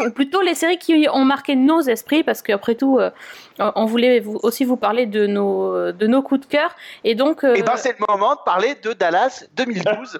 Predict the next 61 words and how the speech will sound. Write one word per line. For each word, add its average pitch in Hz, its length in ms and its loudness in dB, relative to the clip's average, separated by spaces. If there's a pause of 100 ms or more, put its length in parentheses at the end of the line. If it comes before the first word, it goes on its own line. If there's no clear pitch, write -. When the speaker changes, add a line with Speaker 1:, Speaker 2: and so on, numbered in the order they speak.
Speaker 1:
<laughs> 196 80 -2
Alors 226 220 -2
oui, 349 280 0
Speaker 2:
Euh. 196 220 2 (260)
Speaker 1:
mais 240 100 0
je, 269 100 -4
là, 311 480 -2 (220)
là, 269 180 0
franchement, 320 400 0
si 330 120 2
j'étais 247 220 2
toi, 339 140 0
je 302 60 -4
me 233 120 2
cacherais, 277 400 0
parce 202 200 2
que - 260 -2 (320)
je 208 100 -6
te - 60 -6
rappelle 269 200 -2
qu'on 311 140 0
a 233 80 0
fait - 160 -4
Speaker 2:
Bon. 359 60 2
Speaker 1:
la 277 140 2
review 240 280 -2
de 220 140 0
Dallas 202 240 0
deux 214 160 -2
mille 196 200 -8
douze 277 320 0 (600)
et 208 180 -4
Speaker 2:
Eh 226 80 0
ben 196 80 4
oui, 196 120 4
mais 202 60 0
Speaker 1:
qu'on 190 40 2
Speaker 2:
alors, 185 100 2
Speaker 1:
n'en 233 60 -4
est 233 60 -2
pas 302 100 -2
sorti 302 260 -2
Speaker 2:
c'était, 277 160 4
Speaker 1:
indemne. 208 220 0
Speaker 2:
je, - 140 -10 (760)
je - 80 -10
suis - 80 -8
d'accord, 190 320 -2
c'était 175 280 -4
avant 190 240 -2
que 233 100 -10
je 202 100 -6
constate - 360 -4
que 160 80 -2
la 131 80 0
saison 160 240 -4
deux 185 100 0
est 175 120 -2
absolument 160 460 -4
excellente. - 680 -4 (520)
Euh, 131 80 0